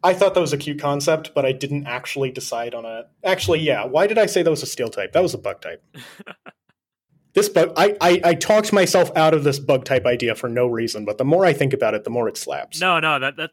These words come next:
Speaker 2: that, that's good. That's good.
Speaker 1: I like that concept. Um, and then my last one is Galaxy's Edge, which originally I was gonna set up as the Battle Frontier.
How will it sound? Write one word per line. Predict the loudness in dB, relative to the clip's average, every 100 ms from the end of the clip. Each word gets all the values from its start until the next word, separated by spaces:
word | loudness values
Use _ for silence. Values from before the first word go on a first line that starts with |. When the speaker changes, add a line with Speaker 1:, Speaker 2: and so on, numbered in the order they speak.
| -6
Speaker 2:
that, | -6 -4
that's | -8 -6
good. | -6 -8 -8
That's | -12 -10
good. | -12 -14 _ _ _ _ _ _ _ _ _ _ _ _ _ _ 0
Speaker 1:
I | 2
like | 2 -2
that | -6
concept. | -8 -12 -10 -10 -14 _ _ _ _
Um, | 2 2 2
and | 2
then | 2
my | 4
last | 4 4 4 2
one | 2 2
is | 2
Galaxy's | 2 2 0 -2
Edge, | -2 -4 -10 -16 _ _ _ _ _ _ _ _ _ _ _ _ _ _ _ _ _ _ _ _ _
which | -4 0 0 0 -4 -4 -8 -4
originally | -2 -2 0 2 2 2 2 0 -2 -6 -10 _ -2
I | 2 2
was | 2 -2
gonna | 0 2 2
set | 2 2
up | 2 0
as | -4
the | -6
Battle | -2 0 2 0
Frontier. | -2 -10 -10 -18 -20